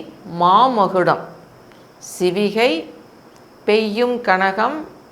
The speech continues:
பெருவிலை ஆரம் பிறைமுடித்த ஐயன் திருமணையால்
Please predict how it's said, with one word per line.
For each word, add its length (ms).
பெருவிலை 720
ஆரம் 600
பிறைமுடித்த 1000
ஐயன் 600
திருமணையால் 880